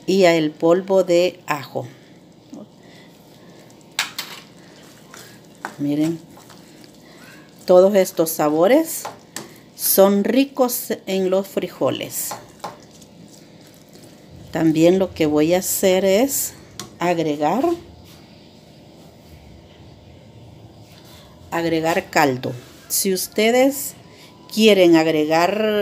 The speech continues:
eh, vino, pues pueden agregarle, porque a veces la gente le gusta, a algunas personas le gusta el vino en estos frijolitos. Yo lo que hago es agregarle sopa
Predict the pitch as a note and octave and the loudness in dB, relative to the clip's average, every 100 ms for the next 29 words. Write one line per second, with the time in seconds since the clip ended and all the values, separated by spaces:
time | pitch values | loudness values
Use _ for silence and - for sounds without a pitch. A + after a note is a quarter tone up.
0 | G3 F3+ D#3 D3+ - - - - - E3+ | -2 -2 -4 -8 -12 -20 -20 -20 -4 2
1 | E3 D#3 D3+ D3 E3 A3+ A#3+ A3+ D#4 - | 4 4 4 2 0 4 6 6 6 4
2 | - - - - E3+ - - D#3+ D#3+ E3 | -14 -20 -10 -2 -2 -2 -2 0 2 4
3 | E3 E3+ G3 A3+ D#4 D#4 B3 - - - | 4 4 2 2 2 2 0 -6 -20 -4
4 | F3+ E3+ - E3 D3+ D3+ E3 F3+ A#3 A3+ | -4 -2 -2 0 2 2 2 2 0 -2
5 | - - - - - - - - E3+ E3+ | -6 -16 -20 -20 -20 -20 -20 -10 -4 -2
6 | E3+ F3 F3+ G3 F#3+ D#3+ D#3+ - - E3+ | 2 0 0 -2 0 -2 -4 -6 -2 -2
7 | D#3 - F3 G#3 A3 A3+ G3 G3+ G3+ G#3 | 0 -2 -2 -2 -4 -4 -4 -2 -2 -2
8 | E3+ F3+ F#3 - F#3 F#3 - F3+ D3 D3 | -2 -4 -8 0 2 0 -2 -2 -2 -4
9 | D#3 D#3+ D#3 G3+ A3+ - - D3+ D3 C#3 | -2 2 2 0 -4 -12 -10 -4 0 0
10 | C#3 - D#3 D#3 D#3 E3+ F#3 A3 - F3 | -2 -6 -8 -6 -4 -2 -2 -4 -4 -8
11 | - - - - - - - E3 E3+ E3+ | -12 -20 -20 -20 -20 -14 -2 2 4 2
12 | - E3+ D#3+ F3+ F3 F#3+ - E3+ D#3+ D3+ | 2 2 2 2 2 2 -2 -4 -4 -4
13 | C#3+ D3+ D3+ D3+ - D#3+ C#3+ - | -4 -4 -4 -4 -2 -2 -4 -12